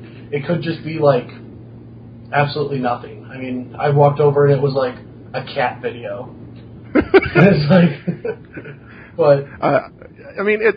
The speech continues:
Speaker 2: sounds like, for one thing, you're working in an office with Ricky Hayashi and Ruben Bresler, which is a recipe for hilarity anyway.
Speaker 1: Oh, yeah, and they work in two separate departments, so whenever you walk by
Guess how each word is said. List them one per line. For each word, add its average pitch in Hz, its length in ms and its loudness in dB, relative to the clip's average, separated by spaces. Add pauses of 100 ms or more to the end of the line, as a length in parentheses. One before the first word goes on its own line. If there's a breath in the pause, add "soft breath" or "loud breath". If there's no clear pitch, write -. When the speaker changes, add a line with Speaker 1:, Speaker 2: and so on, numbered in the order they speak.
(140)
Speaker 2:
sounds 262 320 0
like, 151 260 0 (380)
for 156 80 -2
one 208 160 2
thing, 151 180 -2
you're 135 100 -2
working 139 340 -2
in 120 60 -6
an 120 100 -4
office 123 280 -4
with 110 120 -10
Ricky 123 240 -4
Hayashi 113 640 -4
and 113 280 -10
Ruben 120 280 -6
Bresler, 117 360 -2
which 131 180 -4 (300)
is 156 160 2
a 135 60 2
recipe 139 400 0
for 123 120 -4
hilarity 117 540 0
anyway. 123 540 -6 (180 loud breath)
Speaker 1:
Oh, 165 100 -2
yeah, 170 200 2
and 170 100 2
they 165 80 4
work 180 260 -2
in 151 260 -4
two 170 140 -6
separate 156 280 -6
departments, 143 520 -6
so 139 340 -2
whenever 139 320 -4
you 143 120 -6
walk 131 240 -2
by 123 220 -2